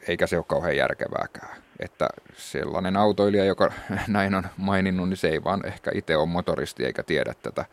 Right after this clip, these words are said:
hommaa, miten näillä liikutaan. Et sitten se mopo-, mopoilijalla on jo vähän eri asia, jos liikutaan semmoisella väylällä, missä autoilijoiden nopeudet on kovempi kuin mopolla, niin pitäähän sitten tietysti autojen päästä ohi.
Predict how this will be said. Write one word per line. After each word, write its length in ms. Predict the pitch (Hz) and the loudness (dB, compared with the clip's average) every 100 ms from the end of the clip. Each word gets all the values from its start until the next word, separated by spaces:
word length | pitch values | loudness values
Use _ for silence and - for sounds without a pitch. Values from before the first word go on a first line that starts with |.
| - - - _ _ | -20 -20 -20 _ _
hommaa, 300 | 82 67 64 | -6 -6 -6
miten 280 | 76 82 64 | -6 -4 -4
näillä 260 | 64 60 62 - | -2 -2 -2 -4
liikutaan. 640 | 87 65 58 52 - - - _ _ _ _ _ _ | -4 -4 -4 -12 -12 -14 -18 _ _ _ _ _ _
Et 100 | 95 | -4
sitten 260 | 104 - 92 | -4 0 2
se 100 | 92 | 4
mopo-, 420 | 98 113 131 92 | 4 6 6 6
mopoilijalla 720 | 104 117 - 110 87 80 80 | 2 2 4 6 6 2 2
on 80 | 80 | 2
jo 100 | 85 | 2
vähän 220 | 92 92 | 4 4
eri 180 | 80 85 | 2 2
asia, 240 | 78 - 73 | 2 2 2
jos 200 | 78 - | 0 -2
liikutaan 480 | 90 80 - 69 | -4 -2 0 0
semmoisella 420 | 85 82 82 87 87 | 2 0 0 0 2
väylällä, 340 | 85 85 78 | 2 0 -2
missä 300 | 76 - 82 - _ | -4 -4 -6 -8 _
autoilijoiden 640 | 95 87 90 87 85 87 | 0 2 0 0 0 2
nopeudet 540 | 95 - 87 71 76 | 2 2 2 0 -2
on 100 | 80 | -4
kovempi 460 | 82 85 82 78 73 | -2 0 0 0 -2
kuin 160 | - 82 | -2 -2
mopolla, 420 | 80 - 71 65 | 0 2 2 0
niin 100 | 69 | -2
pitäähän 360 | 92 71 90 92 | -2 -2 -2 -6
sitten 160 | - | -8
tietysti 240 | 80 - - | -8 -6 -2
autojen 420 | 69 73 65 69 | 0 0 -4 -2
päästä 340 | - 58 - | -2 -2 0
ohi. 340 | 73 85 98 | 0 2 -2